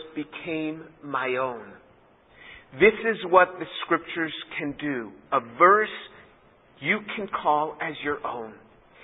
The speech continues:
And allow that single verse to empower you, just like Paul and Barnabas would go out and they said, "Look, we have got this entire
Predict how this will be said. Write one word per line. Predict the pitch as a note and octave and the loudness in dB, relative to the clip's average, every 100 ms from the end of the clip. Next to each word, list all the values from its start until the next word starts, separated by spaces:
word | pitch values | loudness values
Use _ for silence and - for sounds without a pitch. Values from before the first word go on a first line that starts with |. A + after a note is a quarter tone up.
| - - - | -20 -14 0
And | E3+ | 6
allow | E3 F3 F3+ F#3+ G3 - C#3+ F#3 | 6 8 8 8 6 2 0 4
that | G#3 A3+ - - - - | 6 4 -2 -18 -12 -4
single | G#3+ G#3+ G#3+ F3 | -2 4 2 4
verse | D3 C#3 - - - - _ _ - - | 0 -2 -4 -16 -20 -20 _ _ -20 -6
to | F#3 E3 | 0 0
empower | D3+ - F3+ F3 D#3 | 0 6 8 10 8
you, | B2+ B2 - - - - | 6 -6 -10 -20 -20 2
just | F3+ F3+ - | 2 2 6
like | F3+ F3+ F#3 - - | 8 8 4 -10 6
Paul | E3+ E3+ F#3 E3 | 10 10 10 4
and | - | 2
Barnabas | D3+ D3+ D3+ A#2 G#2 - - D3 | 8 10 8 2 -6 -12 -14 -2
would | D3 - | 0 6
go | D#3+ E3 | 8 10
out | E3 D#3 | 10 8
and | |
they | D3+ D3+ F#3 | 2 2 2
said, | D3+ - - - | 2 0 -14 2
"Look, | F3+ F3 E3 | 4 4 2
we | F#3+ B3+ G#3 | 0 2 2
have | G#3 - | 0 6
got | F#3 E3 - - - - - | 10 10 6 -6 -20 -4 4
this | G#3+ - - | 4 2 0
entire | E3+ - - F#3+ A3+ | 2 2 4 6 6